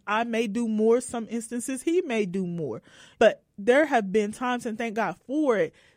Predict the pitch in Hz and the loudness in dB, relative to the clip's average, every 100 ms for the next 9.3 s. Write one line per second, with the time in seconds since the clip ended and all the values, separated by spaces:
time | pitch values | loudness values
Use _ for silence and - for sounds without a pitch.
0 | _ 196 190 156 - 220 285 285 254 214 | _ 2 2 0 -6 -2 0 0 0 0
1 | 214 220 220 208 185 247 285 285 226 240 | 0 0 -2 0 -2 -2 -2 -2 0 -2
2 | 285 277 254 233 202 151 170 160 170 - | -4 -6 -4 -6 -4 -6 -4 -4 -4 -4
3 | 226 233 208 247 247 240 285 311 311 240 | -4 0 0 0 -2 -2 0 0 0 0
4 | 185 190 170 175 208 254 233 240 233 226 | 0 -2 -4 -4 -2 -2 -4 -6 -6 -6
5 | 226 302 294 233 233 - 220 202 - _ | -6 -6 -6 -6 -8 -4 -2 -2 -4 _
6 | _ _ _ _ - - - 403 370 320 | _ _ _ _ -6 -4 -2 -2 0 0
7 | 311 320 254 294 302 254 269 277 269 262 | 0 0 2 2 2 0 -2 -2 -4 -6
8 | - 240 233 349 339 285 220 190 _ 208 | -6 -8 -4 0 2 0 0 -4 _ -4
9 | 208 196 | -2 -4